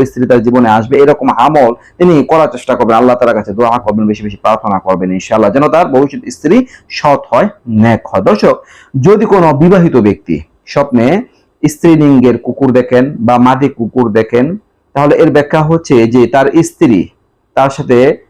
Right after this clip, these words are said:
ধোঁকা দিতে পারে বা তার সাথে খারাপ ব্যবহার করতে পারে, মনে কষ্ট দেওয়ার মতো কোনো আচরণ করতে পারে, স্ত্রী খারাপ স্বভাবের হবে, অসৎ স্বভাবের হবে, এমনটা বোঝায়। তো স্বামী তিনি সতর্ক থাকবেন, সাবধান থাকবেন, যেন তার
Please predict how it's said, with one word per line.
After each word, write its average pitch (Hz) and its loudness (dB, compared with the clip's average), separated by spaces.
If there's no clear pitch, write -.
ধোঁকা 151 0
দিতে 143 0
পারে - -2
বা 123 0
তার 135 2
সাথে - -10
খারাপ 165 -2
ব্যবহার 123 0
করতে 123 -4
পারে, 117 0
মনে 139 2
কষ্ট 127 -2
দেওয়ার 131 2
মতো 120 -4
কোনো 110 -2
আচরণ 120 0
করতে 98 -6
পারে, 95 0
স্ত্রী 123 0
খারাপ 131 -2
স্বভাবের 117 0
হবে, 117 0
অসৎ 190 -2
স্বভাবের 135 2
হবে, 117 0
এমনটা 120 2
বোঝায়। 104 0
তো - -4
স্বামী 139 0
তিনি 123 2
সতর্ক 127 -4
থাকবেন, 107 -2
সাবধান 139 -2
থাকবেন, 117 -2
যেন 120 2
তার 113 0